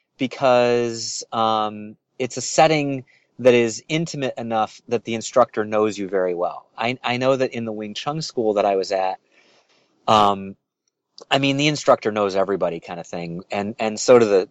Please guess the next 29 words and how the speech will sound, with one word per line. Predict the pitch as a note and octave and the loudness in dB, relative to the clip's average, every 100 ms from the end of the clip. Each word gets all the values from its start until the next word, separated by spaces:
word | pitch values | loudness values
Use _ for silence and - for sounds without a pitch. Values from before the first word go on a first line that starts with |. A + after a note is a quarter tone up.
| - - | -10 -18
so | - C3+ | -2 0
do | G#2 | 0
the | |
student | - A#2 G#2 | -2 -2 -2
instructors. | F2 - F2 - E2+ F2 | -6 -4 -6 -6 -12 -8
We | G2+ | -6
weren't | F#2 E2+ | -6 -4
that | F2+ F2 | -6 -4
big, | E2+ D#2 E2+ | -10 -10 -4
but | G2+ D#3 | -4 0
we | F#3+ | -2
probably | - F#3+ D#3+ C3 A#2 | 0 0 2 0 2
had, | A2+ G2+ F#2+ F2+ _ _ _ _ _ - | 2 2 0 -6 _ _ _ _ _ -2
I | E3+ | 0
don't | A2+ | 2
know, | G#2+ B2 - - | 0 -2 -12 -6
twenty | - B2+ | -2 0
to | A#2 | -2
twenty-five | - B2 - G#2+ - | -4 -6 -4 -4 -6
people | - A2 A#2+ A#2+ | -10 -8 -8 -8
in | A2 | -6
every | G2+ G2 | -6 -6
class, | - G2 G2 C#3+ - - _ _ | -6 -6 -6 -8 -10 -12 _ _
which | C3+ - - | -4 -4 -2
gets | F3+ E3+ | 0 0
to | - | -2
be | E3 | 0
a | C#3+ | 2
lot. | E3+ D3 F2+ | 2 0 -2